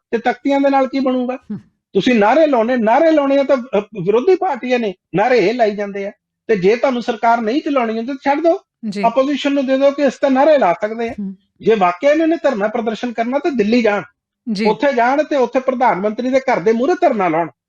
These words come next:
Speaker 1: ਕਿ ਸਾਨੂੰ ਤੁਸੀਂ ਪੈਸਾ ਨਹੀਂ ਦਿੱਤਾ, ਸਾਨੂੰ ਤੁਸੀਂ ਆਹ ਫੈਸਿਲਿਟੀ ਨਹੀਂ ਦਿੱਤੀ। ਤੁਹਾਨੂੰ ਯਾਦ ਹੋਣਾ, ਸੰਨ ਦੋ ਹਜ਼ਾਰ ਵੀਹ ਦੇ ਵਿੱਚ ਕੈਪਟਨ ਅਮਰਿੰਦਰ ਸਿੰਘ ਨੇ ਬਤੌਰ ਮੁੱਖ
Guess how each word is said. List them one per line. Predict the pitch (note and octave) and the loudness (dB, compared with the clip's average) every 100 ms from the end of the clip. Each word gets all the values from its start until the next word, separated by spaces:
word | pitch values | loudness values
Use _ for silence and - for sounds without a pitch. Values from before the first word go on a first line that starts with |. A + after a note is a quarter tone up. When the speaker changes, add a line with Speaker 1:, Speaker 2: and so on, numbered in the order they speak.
| _ - | _ -8
Speaker 1:
ਕਿ | A3+ | -4
ਸਾਨੂੰ | A#3+ A#3 | -2 -2
ਤੁਸੀਂ | C4 A3+ A#3+ | -2 -4 0
ਪੈਸਾ | A3+ G3+ A#3+ | 0 0 0
ਨਹੀਂ | A#3 | -2
ਦਿੱਤਾ, | G#3+ G#3 A#3 | -6 -2 0
ਸਾਨੂੰ | A3+ A3 A3+ | 0 -2 -4
ਤੁਸੀਂ | A3+ G#3+ A#3 | -8 -6 -2
ਆਹ | G#3 C4 | 2 0
ਫੈਸਿਲਿਟੀ | B3+ G#3 A#3+ B3+ B3 | -2 -6 -4 -4 -4
ਨਹੀਂ | A#3 | -6
ਦਿੱਤੀ। | G#3+ G#3 A3 B3+ _ _ _ _ - | -8 -12 -14 -14 _ _ _ _ -2
ਤੁਹਾਨੂੰ | G3 G#3+ | 2 2
ਯਾਦ | A#3 B3 | 2 2
ਹੋਣਾ, | C4+ C#4+ | 2 2
ਸੰਨ | C#4+ B3+ A3+ | 0 0 0
ਦੋ | A3 A3 A3+ G#3 E3 | 2 2 2 0 -2
ਹਜ਼ਾਰ | F3+ G3+ G#3+ | 2 2 2
ਵੀਹ | F3 C4 | -2 0
ਦੇ | C#4 | 0
ਵਿੱਚ | A3+ G#3+ | 0 -4
ਕੈਪਟਨ | A#3+ G#3+ G#3 B3 A#3+ | -2 -2 -2 -2 -2
ਅਮਰਿੰਦਰ | G#3 F3+ F#3+ G#3+ | -2 -4 -4 -6
ਸਿੰਘ | A#3 | -6
ਨੇ | B3 C4+ | 0 0
ਬਤੌਰ | A#3 - G3+ B3+ | 0 0 2 4
ਮੁੱਖ | C4+ B3 | 2 0